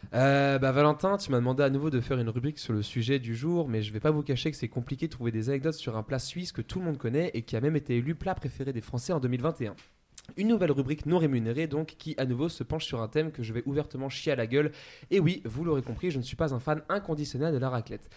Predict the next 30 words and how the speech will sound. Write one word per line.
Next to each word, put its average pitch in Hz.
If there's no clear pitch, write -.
Mais 262
pour 175
vous 165
faire 160
plaisir, 165
j'ai 143
basé 151
cette 147
rubrique 127
sur -
l'humour. 135
Donc 156
voici 143
un -
florilège 165
de 113
blagues 127
sur 120
la 110
raclette -
que 254
j'ai 208
trouvé 156
sur 151
blagues 165
et 127
dessins 170
point 170
F -
R. -